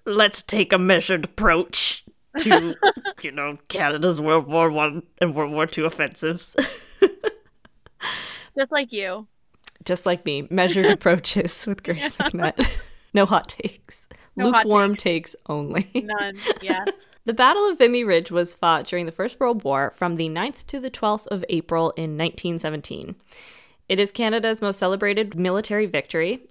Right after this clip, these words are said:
Speaker 1: and it's an often mythologized symbol of the birth of Canadian national pride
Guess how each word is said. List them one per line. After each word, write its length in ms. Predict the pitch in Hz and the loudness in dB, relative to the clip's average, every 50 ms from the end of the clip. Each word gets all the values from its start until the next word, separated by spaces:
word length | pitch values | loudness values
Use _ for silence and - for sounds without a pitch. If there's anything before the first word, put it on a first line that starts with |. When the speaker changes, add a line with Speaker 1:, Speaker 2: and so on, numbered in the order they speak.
| _ | _
Speaker 1:
and 400 | - 147 165 160 160 160 160 151 | -8 -4 -2 -2 -2 -2 -4 -4
it's 160 | - 165 - - | -6 -6 -4 -6
an 120 | 165 151 - | -6 -6 -4
often 560 | - 151 160 165 - _ - 180 170 165 160 | -2 -2 -2 -2 -4 _ -6 -4 -4 -4 -4
mythologized 800 | 156 156 - 220 240 240 233 226 226 214 208 202 202 202 - - | -6 -4 0 0 2 2 2 0 0 0 0 0 -2 -4 -6 -10
symbol 400 | - - 196 190 190 180 185 170 | -6 -4 -2 -2 0 2 2 0
of 140 | - 165 165 | 0 0 -4
the 80 | 170 | -4
birth 380 | 160 151 - 165 170 180 170 - | -4 -2 0 0 0 0 -2 -6
of 120 | 185 165 | -8 -10
Canadian 680 | - - 170 160 170 165 165 160 160 151 147 156 143 - | -8 -10 -8 -4 -2 -2 0 -2 -2 -4 -6 -8 -10 -8
national 360 | - 143 139 - - - - | -6 -6 -6 -6 -8 -14 -18
pride 600 | - - - - 180 180 180 180 180 180 180 170 | -16 -12 -2 2 6 8 8 8 6 6 2 0